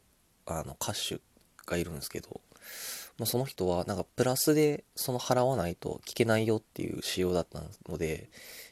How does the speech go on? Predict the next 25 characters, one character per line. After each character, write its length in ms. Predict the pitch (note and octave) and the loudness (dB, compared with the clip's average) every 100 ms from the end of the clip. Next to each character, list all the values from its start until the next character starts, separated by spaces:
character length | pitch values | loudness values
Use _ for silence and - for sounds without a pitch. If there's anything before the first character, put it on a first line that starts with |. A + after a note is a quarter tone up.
| _ | _
今 200 | A#2+ F#2 | -2 0
め 140 | F2 | 0
っ 40 | F#2 | -2
ち 120 | - | -4
ゃ 40 | G2 | -2
悩 180 | G#2 G#2 | 0 0
ん 40 | |
で 80 | G2+ | 0
ま 120 | G2+ | -2
す 120 | - | -4
ね。 220 | F#2 - - _ - - - G1+ - | -6 -8 -14 _ -18 -18 -18 -16 -8
ま 160 | E2 D#2+ | -4 -2
あ、 20 | |
あ 40 | |
の、 280 | D#2+ - - - _ _ | -2 -6 -10 -16 _ _
払 260 | - - G2+ | -6 2 2
っ 60 | |
て 240 | - - E2+ | 2 -4 -6
聴 140 | - | -6
く 140 | - F#2 | -4 0
べ 100 | F#2 | 0
き 140 | - | 0
か、 380 | - D2 - - _ - - - - - _ _ _ | -4 -4 -4 -14 _ -20 -20 -20 -20 -20 _ _ _
あ 260 | - F2+ F#2+ | -8 -8 -6
の、 960 | F2 E2+ D#2+ D#2+ - - - - - | -8 -8 -8 -8 -8 -10 -10 -12 -14